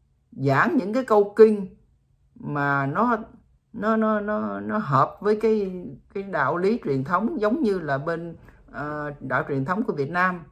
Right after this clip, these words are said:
đạo như đạo ông bà, thờ kính tổ tiên, hay là kính, kính, ờ, hiếu cha mẹ, hoặc là ăn chay. Thế là ông ấy bị lột áo,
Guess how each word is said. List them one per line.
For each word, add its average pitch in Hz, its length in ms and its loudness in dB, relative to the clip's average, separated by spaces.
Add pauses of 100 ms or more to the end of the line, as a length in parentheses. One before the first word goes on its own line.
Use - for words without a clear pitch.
(240)
đạo 127 200 -4
như 170 140 -8
đạo 135 200 0
ông 165 220 -6
bà, 139 320 -2 (600)
thờ 135 240 -2
kính 196 160 -4
tổ 156 140 -2
tiên, 185 540 0
hay 165 120 -8
là 131 420 -8 (120)
kính, 202 340 -2
kính, 226 460 0
ờ, 185 140 -6
hiếu 196 320 0
cha 165 140 -4
mẹ, 139 320 -6 (600)
hoặc 135 220 -6
là 139 120 -4
ăn 151 280 -8
chay. 175 340 2 (380)
Thế 240 180 4
là 196 200 4
ông 196 240 2
ấy 233 100 0
bị 175 580 0 (640)
lột 139 260 4
áo, 202 400 2